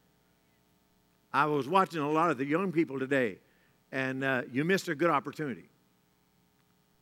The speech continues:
<clears throat> to be a worshiper. You missed a good opportunity to be a praiser.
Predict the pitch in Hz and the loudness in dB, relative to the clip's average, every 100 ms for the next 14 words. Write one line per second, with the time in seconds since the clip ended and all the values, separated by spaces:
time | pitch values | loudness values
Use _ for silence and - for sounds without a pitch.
0 | _ - 180 113 - _ _ - 139 139 | _ -10 -8 -10 -18 _ _ -8 2 2
1 | 123 170 160 123 92 _ _ _ _ _ | 4 2 0 -8 -16 _ _ _ _ _
2 | _ _ _ _ _ _ _ _ _ - | _ _ _ _ _ _ _ _ _ -8
3 | 147 185 170 156 196 180 156 151 165 135 | 0 0 0 0 2 2 0 -6 -4 -6
4 | 120 131 117 139 170 160 - | -4 -4 -4 -4 -4 -4 -8